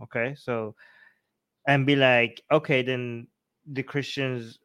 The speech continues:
are asking for it," or whatever. Like, it would, and talk about Christians as if they're all just one unanimous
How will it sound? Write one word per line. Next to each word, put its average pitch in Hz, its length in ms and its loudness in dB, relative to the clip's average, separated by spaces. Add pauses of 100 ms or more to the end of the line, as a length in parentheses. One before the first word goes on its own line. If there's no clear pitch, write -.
(200)
are 127 120 0
asking 120 420 -4
for 117 240 -12
it," 117 160 -10
or 120 160 -6
whatever. 120 540 -8
Like, 117 240 -8
it 120 160 -6
would, 117 240 -6 (180)
and 143 320 4
talk 165 300 6
about 139 220 4
Christians 123 480 -2
as 117 180 -4
if 117 140 -6
they're 110 200 -4
all 104 220 -8 (1500)
just 143 300 0
one 131 480 4
unanimous 117 800 -2